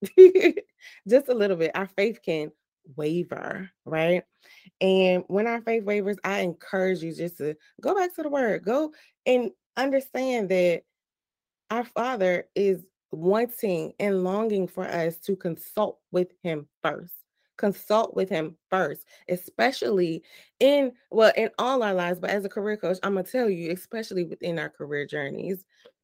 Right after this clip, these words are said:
right? Especially within our career journeys. And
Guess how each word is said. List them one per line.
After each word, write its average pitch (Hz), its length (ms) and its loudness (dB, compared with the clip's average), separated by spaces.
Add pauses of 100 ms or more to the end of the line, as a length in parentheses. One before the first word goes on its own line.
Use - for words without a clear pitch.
(100)
right? 160 400 2
Especially 202 840 -6
within 160 360 -8
our 147 120 -6
career 147 360 -8
journeys. 139 500 -8 (380)
And 185 500 6